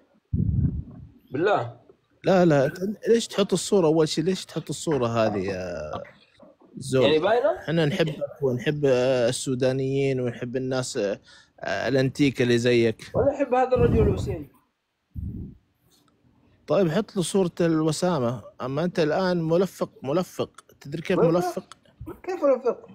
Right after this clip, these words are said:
Speaker 1: صورته.
Speaker 2: يعني أنت تلفق له حاجات وهذا عيب.
Speaker 1: أنا،
Speaker 2: يعني
Speaker 1: أنا
Speaker 2: تخيل إني أنا جالس معك، حلو؟
Speaker 1: أنا، أنا جالس
Speaker 2: حلو
Speaker 1: معك.
Speaker 2: الآن، أسمع، أنا جالس معك الآن،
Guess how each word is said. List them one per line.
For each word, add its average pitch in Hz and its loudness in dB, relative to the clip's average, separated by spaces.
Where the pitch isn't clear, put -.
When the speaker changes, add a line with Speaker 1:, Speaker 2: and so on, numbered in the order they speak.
Speaker 1:
صورته. 311 -2
Speaker 2:
يعني 151 0
أنت 180 -2
تلفق 156 -2
له 143 0
حاجات 123 -4
وهذا 139 -4
عيب. 120 -4
Speaker 1:
أنا، 320 2
Speaker 2:
يعني 294 0
Speaker 1:
أنا 302 2
Speaker 2:
تخيل 170 -2
إني 156 -4
أنا 170 -6
جالس 160 -8
معك، 160 -4
حلو؟ 160 2
Speaker 1:
أنا، 254 2
أنا 262 0
جالس 208 -2
Speaker 2:
حلو 160 4
Speaker 1:
معك. 151 2
Speaker 2:
الآن، 202 -2
أسمع، 208 -2
أنا 214 -2
جالس 208 0
معك 220 -6
الآن، 196 -2